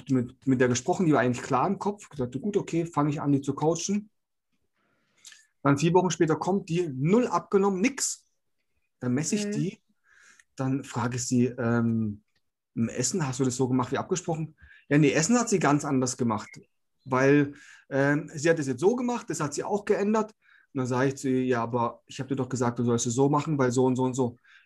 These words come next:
Speaker 1: Ja, aber sie hat gedacht, sie kann es auch anders machen. Sag ich, okay. Dann haben wir vielleicht aneinander vorbeigesprochen, hör zu, ich habe mir das überlegt, weil so und so und so, mach das bitte so und so und so, weil das und das und das und das.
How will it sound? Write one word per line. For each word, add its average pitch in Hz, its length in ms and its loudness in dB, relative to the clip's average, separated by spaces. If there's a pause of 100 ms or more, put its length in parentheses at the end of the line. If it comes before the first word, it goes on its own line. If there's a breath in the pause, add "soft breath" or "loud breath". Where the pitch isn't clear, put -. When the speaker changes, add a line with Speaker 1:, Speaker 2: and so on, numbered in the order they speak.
Speaker 1:
Ja, 143 140 2
aber 170 140 0
sie 170 80 4
hat 202 80 4
gedacht, 202 280 -2
sie 196 80 -6
kann 180 140 -4
es 160 60 -6
auch 143 80 -4
anders 139 260 -2
machen. 113 360 -6 (600)
Sag 110 240 -6
ich, - 120 -14
okay. 107 420 -10 (400 loud breath)
Dann 120 160 0
haben 139 120 4
wir 156 80 4
vielleicht 143 360 2
aneinander 123 340 -4
vorbeigesprochen, 160 680 -2
hör 123 140 0
zu, 202 240 0
ich - 120 -2
habe 143 140 -4
mir 139 80 2
das 143 160 0
überlegt, 147 460 2
weil 139 120 4
so 131 140 2
und 131 120 2
so 120 100 0
und 113 100 -2
so, 180 220 0
mach 160 160 -4
das - 160 -14
bitte 139 240 -2
so 127 120 2
und 123 120 2
so 123 120 2
und 120 100 2
so, 156 220 2
weil 190 400 6 (380 loud breath)
das 165 160 2
und 175 100 0
das 170 160 2
und 160 60 2
das 151 160 4
und 135 80 4
das. 107 240 0